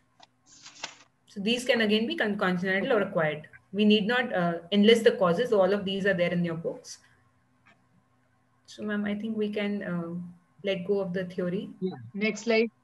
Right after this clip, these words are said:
Speaker 2: Next slide. Next slide. Deepika, next slide.
Speaker 1: Yes, ma'am. So, uh, once you know, once you've identified as a cutoff that, yes, this child fits into a, uh, diagnosis of delayed puberty,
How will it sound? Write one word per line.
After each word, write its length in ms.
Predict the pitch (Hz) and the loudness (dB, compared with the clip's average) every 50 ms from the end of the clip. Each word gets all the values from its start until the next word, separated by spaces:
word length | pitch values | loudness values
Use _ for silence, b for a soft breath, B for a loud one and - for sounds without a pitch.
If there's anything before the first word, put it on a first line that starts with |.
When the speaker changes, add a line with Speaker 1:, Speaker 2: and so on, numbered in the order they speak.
| _ _ - | _ _ -6
Speaker 2:
Next 280 | 196 220 220 214 208 - | -4 -4 -4 -4 -4 -4
slide. 260 | 226 214 214 226 233 _ _ _ _ _ _ _ - | -2 0 0 -2 -2 _ _ _ _ _ _ _ -12
Next 320 | 190 208 226 226 220 - | -4 -4 -4 -4 -4 -4
slide. 400 | - 226 226 226 240 247 233 - - - _ _ _ _ _ _ _ _ _ _ _ _ _ _ - | 0 0 2 2 0 -2 -6 -16 -20 -20 _ _ _ _ _ _ _ _ _ _ _ _ _ _ -6
Deepika, 420 | 175 185 185 233 226 220 240 240 220 | -6 -4 -2 -2 -4 -2 -2 -2 -2
next 240 | 214 208 208 208 - | -2 -4 -4 -6 -6
slide. 340 | 214 196 185 160 143 - - - | -4 -4 -4 -4 -6 -12 -10 -4
Speaker 1:
Yes, 240 | 208 196 190 - | -4 -4 -4 -4
ma'am. 240 | - 165 160 165 165 | -8 -8 -8 -8 -8
So, 400 | - - 214 220 220 214 214 - - - | -2 2 4 4 4 4 2 -2 -6 -2
uh, 160 | 190 185 190 180 | 0 0 2 4
once 340 | 175 202 208 233 - - - | 6 6 6 6 4 0 0
you 100 | 285 285 | 0 0
know, 220 | 247 233 226 170 | 0 0 0 0
once 320 | 202 302 285 214 214 208 240 | -2 -2 0 0 0 0 0
you've 80 | 269 | 2
identified 680 | 247 220 190 185 196 202 226 233 - 262 247 247 262 254 | 4 4 4 4 2 0 0 0 2 4 4 4 6 6
as 200 | 233 220 214 233 | 4 4 4 0
a 60 | - | -2
cutoff 420 | - 196 180 180 202 226 269 269 | 0 -2 0 0 0 -2 0 0
that, 200 | 240 220 214 220 | -2 -2 0 0
yes, 180 | 208 202 220 220 - | 0 0 0 0 0
this 160 | 247 254 254 | -4 -4 -2
child 300 | - 233 196 202 214 208 | 0 2 2 2 2 2
fits 240 | 220 214 - - 240 | 2 0 2 2 -2
into 300 | 220 226 233 247 240 233 | -2 -2 2 4 4 4
a, 460 | 220 226 - - 175 175 - 180 180 | 4 2 -8 -12 -12 -8 -4 -2 0
uh, 180 | 170 165 165 | 0 0 -2
diagnosis 500 | 165 185 185 180 180 196 196 196 233 233 | 2 2 2 2 2 0 -2 -2 2 2
of 120 | 233 214 196 | 2 2 4
delayed 340 | 202 196 180 185 196 190 185 | 0 0 2 2 0 0 0
puberty, 540 | 214 180 170 175 165 160 160 254 311 330 | 0 0 2 2 0 0 -2 -4 -6 -8